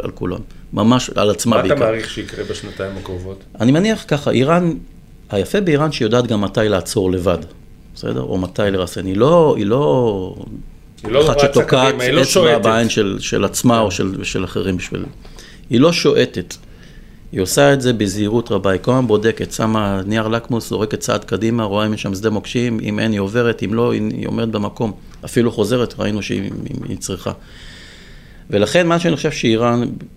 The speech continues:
Speaker 1: נוח לה להתבסס, להישאר משהו קרוב למצב הזה, לדעתי כרגע. בסף הגרעיני, התודעתי, החבקי, ולא רק תודעתי, עם שליטה מלאה ביכולת הטכנולוגית,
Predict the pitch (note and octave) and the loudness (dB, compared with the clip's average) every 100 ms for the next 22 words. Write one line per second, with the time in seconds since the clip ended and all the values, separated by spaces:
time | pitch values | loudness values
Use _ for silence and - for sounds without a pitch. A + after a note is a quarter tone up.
0 | - - A2 C3+ C3 A2 G2 F#2 F2 G#2+ | -12 -2 0 0 0 -2 -2 -2 -4 -6
1 | - A#2 F#2+ - G2+ G2 - G2 - G2 | -6 -6 -6 -2 -2 -2 -6 -6 -4 -4
2 | G#2 F#2 G2+ F#2 F2+ - F2+ F2+ F#2+ - | 0 0 0 -2 -4 -6 -8 -8 -10 -10
3 | F#2+ - - - - F#2+ - - - - | -8 -8 -10 -8 -8 -10 -12 -16 -18 -18
4 | - - - B2 B2+ - - G2 G2 F2 | -12 -10 -4 -2 -4 -8 -10 -4 -2 -2
5 | F#2 G#2+ G#2+ - G#2+ G2+ F#2+ - A2+ G2+ | -2 -2 -2 0 0 0 -2 -4 -2 -2
6 | - - F#2+ F#2+ A2 F3 G#2+ G#2+ A#2+ A2 | -4 -8 -4 -2 0 2 4 4 2 0
7 | G2+ F#2+ - D3+ C3+ - - - G2+ - | 0 -2 0 -2 -2 -10 -12 -4 -4 -2
8 | G2 B2+ B2+ A2+ G2+ G#2+ G2 F#2 - G#2 | 0 2 2 2 2 2 2 0 0 0
9 | G2+ - G2 F#2 G#2 A2+ B2+ | 0 -6 -4 0 0 0 -2